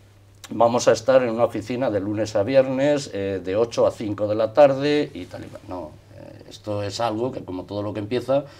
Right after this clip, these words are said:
hay que mover, hay que ubicarse, hay que planificar. Por ejemplo, salir fuera, para mí, se habla de inversiones, eh, cuando nos van a traer aquí,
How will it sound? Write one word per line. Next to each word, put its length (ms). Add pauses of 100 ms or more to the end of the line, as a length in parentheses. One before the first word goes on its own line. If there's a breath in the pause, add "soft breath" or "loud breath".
(200 loud breath)
hay 100
que 80
mover, 320
hay 80
que 80
ubicarse, 580
hay 120
que 100
planificar. 760 (1300 loud breath)
Por 120
ejemplo, 300
salir 280
fuera, 320
para 180
mí, 220
se 160
habla 200
de 100
inversiones, 920
eh, 220
cuando 280
nos 180
van 140
a 100
traer 340
aquí, 400